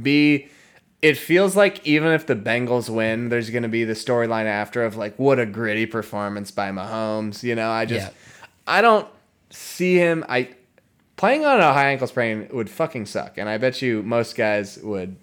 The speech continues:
Speaker 1: probably not play. But he's probably gonna play. And I guess there's a world where he just is in so much pain that he can't throw it. But he's got such ridiculous arm strength and arm angles that I think,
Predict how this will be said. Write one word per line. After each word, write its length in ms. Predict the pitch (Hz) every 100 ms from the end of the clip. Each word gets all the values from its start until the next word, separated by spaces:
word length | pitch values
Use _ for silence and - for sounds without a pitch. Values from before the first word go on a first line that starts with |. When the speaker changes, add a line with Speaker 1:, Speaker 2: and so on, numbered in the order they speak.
| _
Speaker 1:
probably 240 | 123 107 92
not 200 | 62 -
play. 280 | 85 - -
But 80 | -
he's 80 | 113
probably 180 | 156 160
gonna 140 | 147
play. 320 | 117 117 104 104 _ _ _ -
And 100 | 117
I 60 |
guess 260 | 113 139 135
there's 220 | 135 127
a 60 | 117
world 280 | 110 110
where 160 | 110 107
he 160 | 107 107
just 300 | 101 98 -
is 160 | 101
in 120 | 101 101
so 120 | 104
much 220 | 98 95
pain 220 | 95 92
that 100 | 92
he 60 | 80
can't 280 | - 78 69 _ _
throw 220 | - 73
it. 120 | -
But 280 | - 92 - _ _ _ _ _
he's 180 | 127 127
got 180 | 131
such 220 | 117 127 117
ridiculous 540 | 104 107 113 110 104
arm 240 | - 107
strength 440 | 104 - 110 104 -
and 200 | 98 95
arm 240 | 101 101 98
angles 500 | 101 98 95 95 -
that 380 | 95 71 - _ _ _ _ _
I 60 | 104
think, 280 | - 107